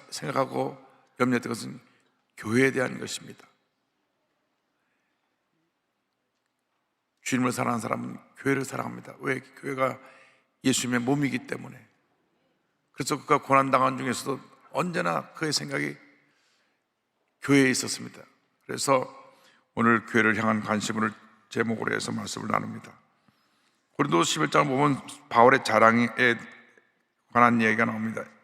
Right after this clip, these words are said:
이십육 절, 이십이 절에 "내가 다시 말하노니 누구든지 나를 어리석은 자로 여기지 말라. 만일 그러하더라도 내가 조금 자랑할 수 있도록 어리석은 자로 받으라.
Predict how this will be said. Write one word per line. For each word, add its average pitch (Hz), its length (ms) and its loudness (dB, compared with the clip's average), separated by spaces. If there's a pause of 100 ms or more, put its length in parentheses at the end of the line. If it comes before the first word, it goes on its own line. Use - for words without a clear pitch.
(400)
이십육 113 280 -2
절, 120 160 0
이십이 104 240 -2
절에 113 180 0
"내가 110 240 0
다시 110 240 -6
말하노니 120 400 4
누구든지 123 340 -2
나를 123 280 4
어리석은 135 460 0
자로 131 200 4
여기지 131 300 -2
말라. 120 420 -2 (380)
만일 123 240 4
그러하더라도 117 640 2
내가 113 320 -2
조금 143 320 -2
자랑할 135 260 4
수 131 120 -4
있도록 127 320 -2
어리석은 123 400 2
자로 123 180 -2
받으라. 117 340 -2